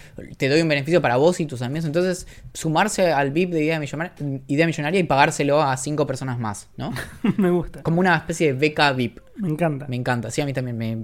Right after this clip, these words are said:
Speaker 1: me lo empecé a pensar y creo que hay algo. Pero sí, la cantidad de dinero que puedas ahorrar es obviamente función de cuáles sean tus gastos.
Speaker 2: Claro.
Speaker 1: El asunto es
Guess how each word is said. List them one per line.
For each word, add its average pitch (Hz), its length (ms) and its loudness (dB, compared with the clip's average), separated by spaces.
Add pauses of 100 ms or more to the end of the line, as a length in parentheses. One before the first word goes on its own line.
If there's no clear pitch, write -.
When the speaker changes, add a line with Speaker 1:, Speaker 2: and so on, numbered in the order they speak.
(100)
Speaker 1:
me 113 120 -6
lo 110 80 -4
empecé 120 200 -4
a 160 60 4
pensar 160 340 0
y 175 80 0
creo 147 220 0
que 131 180 -2 (180)
hay 120 240 0
algo. 110 280 0 (720)
Pero 139 220 4
sí, 135 340 -2
la 123 160 0 (160)
cantidad 127 460 4
de 196 80 8
dinero 147 280 2
que 120 100 -2
puedas 131 280 0
ahorrar 127 240 2
es 143 120 -2
obviamente 123 300 -4
función 120 380 -6
de 131 80 -2
cuáles 117 200 -2
sean 117 260 -4
tus 104 120 -8
gastos. 135 320 0
Speaker 2:
Claro. 135 260 2
Speaker 1:
El 123 140 0
asunto 143 460 0
es 147 300 0